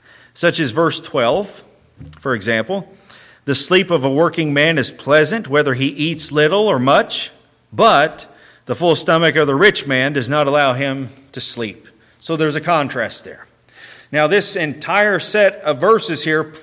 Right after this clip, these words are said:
uh, form what's referred to as a chiastic parallelism. Now, this is where you have a sequence of ideas that are presented, uh, beginning in our text from verse eight.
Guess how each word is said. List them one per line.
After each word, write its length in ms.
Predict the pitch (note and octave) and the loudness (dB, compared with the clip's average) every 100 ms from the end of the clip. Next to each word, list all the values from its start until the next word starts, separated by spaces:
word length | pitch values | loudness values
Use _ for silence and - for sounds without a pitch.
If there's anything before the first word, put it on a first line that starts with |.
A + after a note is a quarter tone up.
| - | -2
uh, 200 | D3 C#3 | 0 0
form 760 | - - - G#3+ G#3 D3 D3 B2 | -4 -12 -2 2 4 2 -2 -4
what's 200 | E3 E3 | -4 -2
referred 360 | C#3+ G#3 G3+ G3+ | -2 0 0 0
to 140 | E3+ | -2
as 120 | C3+ | 0
a 60 | B2 | -2
chiastic 880 | - D3+ E3 E3+ E3 - A#2+ - - _ _ _ _ | -2 0 4 2 0 -4 -6 -8 -20 _ _ _ _
parallelism. 720 | D#3+ D#3 C3+ B2 A2+ D#2 C#2 - _ _ _ _ _ _ _ - - - - | 0 2 2 2 -2 -4 -14 -20 _ _ _ _ _ _ _ -20 -20 -20 -8
Now, 280 | C#3 D3 D3 | 0 2 4
this 240 | E3 G3 G3 | 2 0 -2
is 160 | D#3 | -4
where 180 | F3 F3+ | -2 -2
you 220 | E3 D#3+ | 0 0
have 420 | C#3 D#3+ D#3 C#3+ | 2 4 4 4
a 100 | C#3+ | 0
sequence 480 | C3 - G#3+ F#3 D#3+ | -4 -4 -4 -4 -4
of 100 | C#3+ | -2
ideas 720 | C#3+ C#3 C3+ G3 G3 F#3+ - - - - | 0 0 0 0 2 0 -4 -12 -14 -2
that 140 | D#3 | 0
are 80 | D#3+ | 0
presented, 720 | - C#3 - G#3+ F#3+ F3 C#3 - _ _ - | -2 -4 0 0 0 -2 -6 -18 _ _ -8
uh, 440 | C#3 C3 B2 A#2 G#2 - _ _ - | -2 0 0 -2 -8 -18 _ _ -8
beginning 640 | C3+ C#3+ F#3+ F#3+ F3 D#3 B2 | -6 0 0 0 -2 -6 -4
in 140 | D3 | 0
our 120 | C#3 | 0
text 440 | - F#3+ D3+ - - | 0 0 0 -4 -8
from 160 | C#3 | -4
verse 280 | D#3 D#3+ - | 0 0 0
eight. 200 | F3 | 0